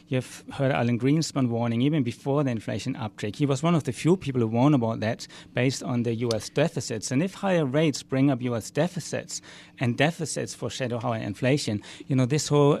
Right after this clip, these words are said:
rate increases might not even work and potentially even backfire in the medium term as it f-, affects production as well negatively.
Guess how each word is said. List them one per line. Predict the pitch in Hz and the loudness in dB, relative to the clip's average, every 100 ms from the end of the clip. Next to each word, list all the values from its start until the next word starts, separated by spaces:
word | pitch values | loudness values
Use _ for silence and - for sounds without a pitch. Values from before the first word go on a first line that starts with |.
| 220 | 2
rate | 127 151 | 2 2
increases | 139 127 135 127 - | 2 0 0 0 0
might | 123 127 | 0 0
not | 123 123 | -2 -2
even | 120 120 | -2 0
work | 117 135 | 0 0
and | 135 | 0
potentially | 127 - 170 170 131 131 | -4 -2 -2 0 0 0
even | 147 127 120 - - - | 0 2 2 0 -10 -8
backfire | - 107 139 - - 127 123 | -2 2 2 2 -4 0 0
in | 113 | -2
the | 110 | -2
medium | 113 120 143 120 | 2 2 2 0
term | 104 110 101 - | -4 -4 -4 -6
as | 104 110 | -6 -6
it | 113 - | -8 -14
f-, | - - | -20 -12
affects | - 131 - - | -6 -6 -6 -6
production | 113 104 110 - 120 | -4 -4 -6 -6 -6
as | 107 | -4
well | 123 123 | -4 -4
negatively. | 110 107 - - - | -4 -8 -12 -12 -14